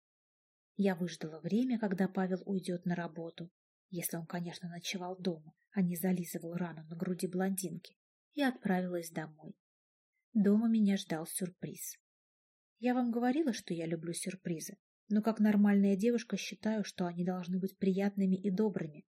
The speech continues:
а не вот такими. Я открыла дверь в квартиру и офигела. Простите за жаргон, но это на самом деле так.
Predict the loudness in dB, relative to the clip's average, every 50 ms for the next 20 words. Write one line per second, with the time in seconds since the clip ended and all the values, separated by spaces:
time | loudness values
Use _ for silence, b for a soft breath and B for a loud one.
0 | _ _ _ _ _ 6 6 6 6 6 4 0 -2 0 0 0 0 0 -4 -10
1 | -10 -10 -10 -16 -20 -20 _ _ _ _ _ _ _ _ _ _ _ _ _ _
2 | _ _ _ 0 2 2 2 2 0 -4 -4 0 2 4 4 6 4 2 2 2
3 | 2 2 2 -2 -8 -2 0 0 0 -2 -2 0 0 2 2 2 -2 0 _ 2
4 | 4 4 2 0 -2 -6 -8 -8 -8 -8 -10 -12 -12 -14 -18 -20 _ _ _ _
5 | _ _ _ _ _ _ 0 0 0 0 -4 -6 -8 -10 -10 -10 -10 -8 -8 -8
6 | -8 -6 -4 -2 -2 -2 -2 -4 -6 -4 -2 -2 0 2 0 0 0 2 2 2
7 | 2 2 0 -2 -4 -4 -4 -6 -6 -6 -6 -8 -6 -8 -10 -10 _ -10 -10 -10
8 | -14 -20 _